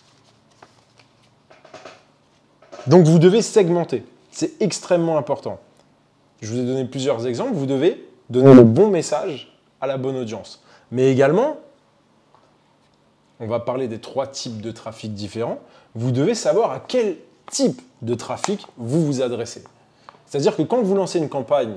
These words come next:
publicitaire, vous allez avoir trois types de trafic.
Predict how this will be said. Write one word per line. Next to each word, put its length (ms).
publicitaire, 760
vous 160
allez 180
avoir 340
trois 260
types 300
de 120
trafic. 540